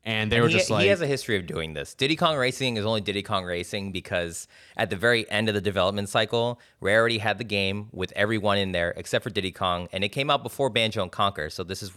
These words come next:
Speaker 2: you were gonna get a taste of Banjo and Conquer as characters, and then at the very end, Miyamoto was like,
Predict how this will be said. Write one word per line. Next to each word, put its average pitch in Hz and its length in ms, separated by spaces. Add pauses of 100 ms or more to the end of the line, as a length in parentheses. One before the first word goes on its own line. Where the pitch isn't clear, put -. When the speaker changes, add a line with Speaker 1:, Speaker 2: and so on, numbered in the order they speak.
Speaker 2:
you 95 140
were 101 40
gonna 95 140
get 95 80
a 90 60
taste 110 280
of 92 100
Banjo 95 300
and 87 80
Conquer 87 520 (360)
as 95 160
characters, 110 600 (320)
and 107 160
then 110 80
at 104 80
the 104 80
very 101 260
end, 90 220
Miyamoto 87 240
was 82 160
like, 78 160